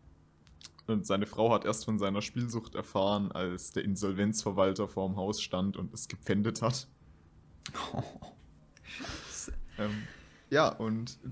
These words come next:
Speaker 1: er hat tatsächlich jetzt, da ja seit einiger Zeit die Spielhallen gezwungenermaßen geschlossen sind, hat er seine Sucht zumindest ein Stück weit überwinden können,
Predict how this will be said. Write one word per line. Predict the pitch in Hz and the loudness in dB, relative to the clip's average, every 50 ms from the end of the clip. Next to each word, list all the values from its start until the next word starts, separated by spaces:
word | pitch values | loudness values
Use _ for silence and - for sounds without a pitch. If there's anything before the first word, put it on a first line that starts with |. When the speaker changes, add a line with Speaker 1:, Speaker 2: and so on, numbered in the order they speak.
| - - - | -10 -4 2
Speaker 1:
er | 107 107 110 | 2 2 4
hat | 120 120 131 131 - - - - | 4 2 0 0 -4 -12 -10 -6
tatsächlich | - 123 110 110 - - 117 123 123 - 127 131 139 175 - - - - - - - - - - - - - - - - - | -2 -2 -2 0 0 0 0 0 0 -2 0 0 0 0 -4 -6 -10 -14 -16 -20 -20 -20 -20 -20 -20 -20 -20 -20 -20 -14 -8
jetzt, | 120 120 120 120 120 - - - - - - - - - - - - - - - | -4 0 0 0 0 -2 -4 -6 -6 -4 -6 -8 -10 -12 -20 -20 -20 -20 -12 -2
da | - 123 110 107 107 107 107 98 98 - - - - - - - - - - - | 2 4 4 4 4 4 4 2 2 0 -2 -6 -10 -20 -20 -14 -12 -10 -6 -2
ja | 90 95 104 | 0 0 0
seit | 107 104 101 - - - - - | 0 0 -2 -2 -2 -4 0 2
einiger | 123 135 135 113 113 113 110 | 2 2 2 2 2 0 0
Zeit | - - 127 117 113 - | -2 0 0 0 0 0
die | 113 | -2
Spielhallen | - - - - 147 151 139 120 107 101 104 107 110 113 107 107 110 110 | -6 -6 -4 -2 -2 -2 0 2 4 4 4 2 2 0 -4 -6 -6 -8
gezwungenermaßen | 110 - - - 120 120 117 110 104 101 104 101 104 110 - 117 107 | -8 -8 -8 -6 -4 -2 0 2 2 2 4 4 4 2 2 -2 -4
geschlossen | 104 107 - - 101 101 - - 113 107 | -4 -6 -6 -4 -4 -4 -2 -2 -2 0
sind, | 110 123 135 135 131 - - - - - - - - - - - - - - - - - - - - - - - | 0 0 -2 -2 -4 -10 -14 -18 -18 -20 -20 -20 -20 -20 -20 -20 -20 -20 -20 -20 -20 -20 -20 -20 -20 -20 -20 -10
hat | - - 113 113 | -2 -2 -2 2
er | - 131 135 139 147 165 180 - - - - - - - - - - - - - - - - - | 6 8 10 10 12 10 10 8 4 -2 -6 -8 -10 -12 -12 -14 -16 -18 -18 -20 -20 -18 -8 -6
seine | 127 120 120 110 113 113 | 0 2 2 4 4 2
Sucht | 113 107 123 - - - - - | 2 2 0 0 -2 -4 -6 -2
zumindest | - 135 123 117 117 127 127 131 131 131 - | 0 2 2 2 2 2 2 0 0 -2 -4
ein | - 107 | -4 -4
Stück | - - - 123 127 - 92 | -4 -4 -4 -6 -6 -2 2
weit | 98 104 107 110 110 - | 2 4 4 2 0 -2
überwinden | 131 113 113 113 107 110 139 156 160 - - 120 110 | -4 0 2 2 2 4 2 2 2 0 -2 -6 -6
können, | - - - 98 90 92 95 104 120 131 147 135 | -4 -2 0 0 2 2 2 2 0 -2 -4 -6